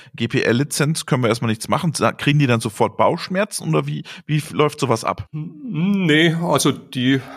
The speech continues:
Speaker 2: sind es gewohnt. Also das hat ja den Vorteil, dass sie sich's auch anschauen können, ausprobieren können. Nee, also, äh,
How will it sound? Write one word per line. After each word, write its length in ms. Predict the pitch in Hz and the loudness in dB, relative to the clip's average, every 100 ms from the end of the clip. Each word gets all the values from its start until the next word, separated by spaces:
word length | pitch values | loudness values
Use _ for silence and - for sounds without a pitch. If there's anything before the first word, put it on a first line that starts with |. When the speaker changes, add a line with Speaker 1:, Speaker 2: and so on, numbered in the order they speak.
| - | -18
Speaker 2:
sind 400 | - - 147 123 | -10 -6 -4 -2
es 460 | 120 - - - - _ _ _ _ - | -2 -2 -2 -4 -8 _ _ _ _ -8
gewohnt. 440 | - 104 156 247 247 | -4 2 4 4 2
Also 160 | 123 | 0
das 160 | 117 - | -2 -2
hat 140 | 123 | -2
ja 40 | 127 | 0
den 160 | 113 | -4
Vorteil, 400 | 107 117 117 127 | 0 0 2 2
dass 200 | 110 113 | 2 0
sie 60 | 110 | -2
sich's 380 | - 104 - - | -6 -8 -8 -8
auch 420 | - 92 - - | -8 -10 -12 -2
anschauen 460 | 151 180 165 151 151 | 0 0 -2 -2 0
können, 300 | 151 147 120 | 0 0 2
ausprobieren 580 | 151 - 185 170 156 | 0 0 0 2 0
können. 560 | 151 156 151 160 151 117 | 2 0 2 0 0 2
Nee, 200 | 104 117 | 2 2
also, 200 | 107 107 | 0 -4
äh, 420 | 101 - 165 170 | -10 -10 -8 -6